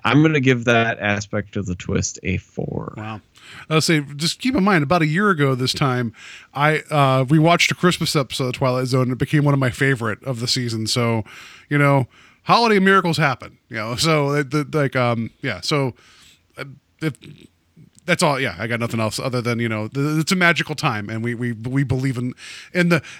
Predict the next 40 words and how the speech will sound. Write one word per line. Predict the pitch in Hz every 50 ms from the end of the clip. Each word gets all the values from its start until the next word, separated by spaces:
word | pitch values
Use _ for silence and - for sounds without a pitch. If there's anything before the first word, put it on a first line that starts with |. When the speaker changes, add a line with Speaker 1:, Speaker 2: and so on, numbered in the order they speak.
| - -
Speaker 2:
in | 190 185 180
mis-, | 185 185 180
in | 196 175 160 165 160 143
the | 156 151
love | 151 170 185 185 170 180
of | 170 170 160 143 120 147
Robert | 165 156 151 147 147
Redford's, | 147 151 143 - 151 143 143 131 -
uh, | 147 131 127 131 123
wink. | 120 139 135 123 - - - _ -
I | 113 120
don't | 113 107 101
know. | 92 90 - -
I | - 98
got | 101 98
nothing. | 104 107 - 98 92 - 107
Speaker 1:
<laughs> | -
Yeah. | 170 185 127 - - - - 240 - - -
Speaker 2:
Yeah. | 262 214 151 - _
Speaker 1:
<laughs> | - - - -
That's | 175 185 180 -
all | - - 127 123 120 110 101
I | 101
believe | 101 104 95 92 98 95 95 -
in. | - 90 - - - - 302
So. | - - -
Speaker 2:
<laughs> | - - - - - 262 - - - - - _ - 254 - _ - 240 - _ - - 170 - _ - - - - - - - - - -
All | - 226 294
right, | 294 240 180 143 -
that's | - 156 202 -
gonna | - - 226 196
do | 165 165 175 180
it | 185 151
for, | - 175 165 160 156
uh, | 147 143
Nothing | 143 147 156 147 - 156
in | 147 135
the | 131
Dark. | 113 113 123 127 170 175 - - - -
Uh, | 127 120 117 113 117 117 117